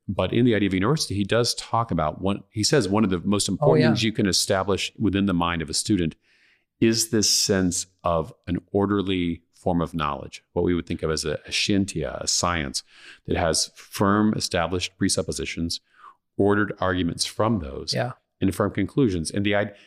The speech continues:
Speaker 1: the idea that, and this is, I think, goes back to something you said a moment ago, that you want to lay out before the student, this is what we're trying to achieve. In each of the disciplines, to the degree it's appropriate, we wanna have a clear, ordered knowledge.
Speaker 2: Yes.
Speaker 1: Um, and so,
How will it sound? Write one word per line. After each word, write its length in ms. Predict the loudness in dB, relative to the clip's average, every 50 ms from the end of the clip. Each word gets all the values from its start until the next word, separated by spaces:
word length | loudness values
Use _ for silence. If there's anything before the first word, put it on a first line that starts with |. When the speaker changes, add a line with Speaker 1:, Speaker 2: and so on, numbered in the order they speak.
| _ _
Speaker 1:
the 100 | 0 2
idea 360 | 2 2 2 4 4 4 4
that, 180 | 4 2 -2 -2 -8 -18 _ _
and 80 | -2 0
this 120 | 2 2
is, 120 | 2 0 0
I 60 | 0
think, 140 | 0 0 0
goes 120 | -2 -2
back 160 | -2 -2 -4 -4
to 80 | -8
something 220 | -6 -4 -2 -2 -2
you 60 | -2
said 240 | 0 0 0 0 0
a 80 | 0 0
moment 200 | 0 2 2 0
ago, 240 | 0 -2 -4 -6 -6 _ _ _ _ _ _ _ _ _
that 200 | 0 0 2 2
you 160 | 2 2 2 2
want 280 | 2 2 0 0 -2
to 200 | -2 -2 -2 -2 -4
lay 280 | -4 -2 0 0 2 0
out 140 | 0 -2 -4
before 240 | -6 -4 -2 -2 -2
the 80 | 0
student, 340 | 0 0 0 0 0 2 2
this 200 | 0 0 0 -2
is 80 | 0 0
what 140 | 0 0
we're 80 | 0 -2
trying 260 | -4 -2 -4 -4 -4 -4
to 80 | -4
achieve. 460 | -6 -4 -4 -2 -2 -2 -2 -2 -2
In 80 | -2 -2
each 140 | 0 0 0
of 80 | 0
the 60 | 0 0
disciplines, 840 | 0 -2 -2 -2 -4 -4 -4 -4 -4 -4 -4 -6 -8 -10 -12 -12 -16 _ _ _ _ _ _ _
to 80 | -2 0
the 100 | 0 0
degree 280 | 0 0 2 2 2
it's 120 | 2 0 -2
appropriate, 640 | -8 -8 -2 0 0 0 0 -4 -6 -6 -6 -6 -2 0
we 80 | 0 2
wanna 300 | 2 2 0 0 0 -2
have 400 | -4 -4 -4 -2 -2 -2 -4 -6
a 80 | -8 -10
clear, 520 | -10 _ -2 0 2 2 2 2 0 -2 -6 -4
ordered 420 | -2 -2 0 0 -2 -4 -6 -10 _ -4
knowledge. 580 | -2 0 0 -2 -2 -6 -10 -14 -16 -16 -16 _ _ _ _ -6
Speaker 2:
Yes. 320 | -4 -4 -4 -4 -6 -4
Speaker 1:
Um, 300 | -2 -2 0 0 -2 0 0
and 140 | 0 0 2
so, 280 | 2 2 2 0 -2